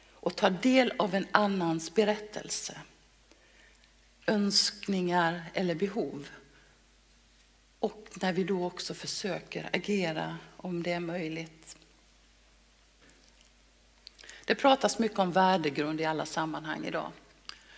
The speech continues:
Och vi kristna har inte något patent på en värdegrund.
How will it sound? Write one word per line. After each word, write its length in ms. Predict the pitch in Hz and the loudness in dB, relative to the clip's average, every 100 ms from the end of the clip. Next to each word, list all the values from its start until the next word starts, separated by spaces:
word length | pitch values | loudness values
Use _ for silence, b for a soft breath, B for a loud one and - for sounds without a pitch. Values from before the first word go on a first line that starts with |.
| B B B B | B B B B
Och 240 | 185 185 202 | 0 4 4
vi 80 | |
kristna 480 | 208 208 220 - 175 | 6 4 2 4 4
har 120 | 175 | 4
inte 180 | 190 190 | 4 2
något 220 | 165 165 | 2 2
patent 640 | 190 175 - 214 196 196 - | 2 0 2 2 2 0 -6
på 140 | - | -4
en 80 | 175 | 0
värdegrund. 760 | 170 165 156 147 156 - - | 2 2 0 -4 -6 -6 -8